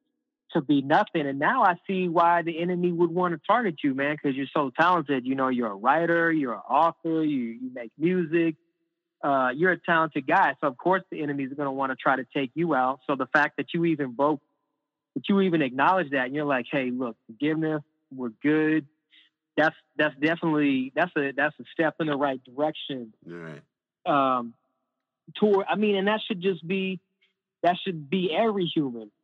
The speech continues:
Speaker 1: But there's a lot of people in the world, they just don't wanna do that.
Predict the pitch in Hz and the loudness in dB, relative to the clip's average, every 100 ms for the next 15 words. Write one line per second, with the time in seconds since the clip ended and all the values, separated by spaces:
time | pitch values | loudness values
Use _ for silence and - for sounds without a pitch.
0 | _ 160 151 143 156 165 156 147 151 160 | _ 0 2 0 -2 0 2 4 4 2
1 | 151 185 156 160 147 127 151 156 139 139 | 0 -4 0 -2 0 0 2 2 0 -4
2 | 139 - 139 139 139 135 123 131 147 135 | -6 -4 -4 -4 -4 -6 -4 -2 0 0
3 | 120 113 | -6 -8